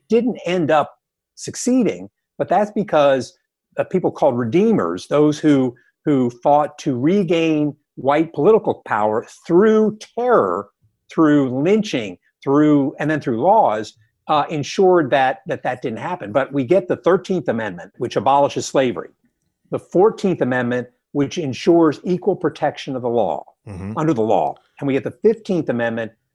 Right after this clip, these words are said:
Speaker 1: that for the first time allows, uh, voting rights for all men, including African-American men.
Speaker 2: Mm-hmm.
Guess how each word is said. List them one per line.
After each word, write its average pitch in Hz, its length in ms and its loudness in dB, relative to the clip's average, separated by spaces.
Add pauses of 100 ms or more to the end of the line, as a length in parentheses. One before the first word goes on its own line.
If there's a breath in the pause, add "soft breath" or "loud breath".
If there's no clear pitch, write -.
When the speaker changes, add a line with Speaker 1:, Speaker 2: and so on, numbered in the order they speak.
(140)
Speaker 1:
that 143 260 -2
for 147 100 2
the 127 80 -2
first 175 300 0
time 143 300 -2
allows, 127 640 0
uh, 107 340 -2
voting 147 520 2
rights 120 320 -2
for - 320 -8
all 139 260 4
men, 123 420 -8 (180)
including 151 500 2
African-American 92 760 -8
men. 82 160 -16 (180)
Speaker 2:
Mm-hmm. 95 260 -10